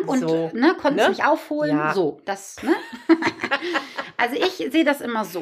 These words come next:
Speaker 1: Du hast einen Hund, der kommt zu dir und es gibt, ähm, ein Hundekonto.
Speaker 2: Mhm.
Speaker 1: Das ist ein Vertrauenskonto. Und für jede gemeinsame Zeit, für jede Aktion,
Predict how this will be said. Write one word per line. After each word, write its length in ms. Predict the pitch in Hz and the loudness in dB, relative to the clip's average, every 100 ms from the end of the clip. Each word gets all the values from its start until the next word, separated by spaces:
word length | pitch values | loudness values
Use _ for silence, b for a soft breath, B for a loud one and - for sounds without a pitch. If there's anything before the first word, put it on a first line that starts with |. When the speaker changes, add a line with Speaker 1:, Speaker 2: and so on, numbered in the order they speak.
| - | -8
Speaker 1:
Du 120 | 185 | -4
hast 200 | 240 269 | -4 -2
einen 200 | 170 165 | -6 0
Hund, 380 | 247 359 494 - B B B | 4 4 2 -8 B B B
der 80 | 240 | -6
kommt 300 | 233 226 208 | -2 -4 -6
zu 120 | - | -12
dir 420 | - 269 339 370 - B B | 0 4 4 4 -2 B B
und 160 | - 277 | 0 0
es 160 | 277 | 0
gibt, 260 | - 269 - | -2 -2 -4
ähm, 380 | - 233 240 240 - | 0 0 0 -6 -4
ein 360 | 233 240 247 - | -4 -2 -6 -8
Hundekonto. 840 | - 262 226 - - 165 143 - - | 2 4 4 2 -6 -8 -8 -10 -10
Speaker 2:
Mhm. 280 | 190 185 226 | -8 -6 -6
Speaker 1:
Das 120 | 262 | -4
ist 120 | 320 | -2
ein 140 | 302 311 | 0 0
Vertrauenskonto. 1040 | 320 - - 170 151 151 - 143 - - B B B | -4 -8 -2 -2 -2 -8 -14 -14 -16 -20 B B B
Und 240 | 269 277 | 4 4
für 140 | 269 285 | 4 -2
jede 600 | 240 320 359 330 330 320 | 2 2 4 4 4 2
gemeinsame 680 | 233 208 220 226 202 180 165 | 0 2 0 0 -2 -4 -4
Zeit, 540 | - 240 247 254 262 B B | 0 2 2 0 -4 B B
für 140 | - | -2
jede 340 | 220 196 226 202 | -2 0 -2 -2
Aktion, 840 | 98 - - - 262 262 262 262 254 | -4 -8 -14 -2 0 2 2 0 -2